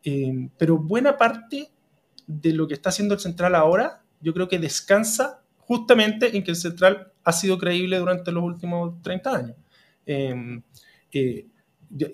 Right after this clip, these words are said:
yo recordaba ayer, o, a, a, cuando se publicó el ipom, ¿te acuerdas que el, a, hacia fines del año pasado el, el central dijo que la inflación iba a subir muchísimo más de lo que esperaba el mercado?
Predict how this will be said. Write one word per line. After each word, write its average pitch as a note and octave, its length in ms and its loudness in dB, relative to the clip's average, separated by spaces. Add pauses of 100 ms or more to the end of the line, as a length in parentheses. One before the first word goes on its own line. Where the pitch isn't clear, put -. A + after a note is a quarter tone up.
(160)
yo E3 200 4
recordaba D#3+ 520 0
ayer, D#3+ 340 2
o, C3+ 320 -4 (280)
a, B2 300 -8
a, B2 40 -8 (140)
cuando C3+ 180 -6
se C3+ 100 -6
publicó C#3 280 -2
el D3+ 80 0
ipom, D#3+ 320 2 (400)
¿te - 80 -12
acuerdas G3+ 280 2
que G3 360 0
el, D#3 560 0
a, C#3+ 260 -4
hacia C#3 580 -4 (120)
fines E3+ 320 2
del D#3+ 100 2
año E3 140 0
pasado E3+ 280 2
el, E3+ 180 0
el C#3 160 -12
central D#3 340 -6
dijo E3+ 180 -6
que E3 80 -6
la D3 80 -4
inflación C#3+ 320 -6
iba D#3+ 80 -2
a D3+ 40 -4
subir D#3 220 2
muchísimo E3 580 0
más F3 140 4
de E3+ 80 0
lo D#3+ 80 0
que C#3+ 80 -4
esperaba D3+ 280 -4
el D3+ 60 -2
mercado? F3 420 -6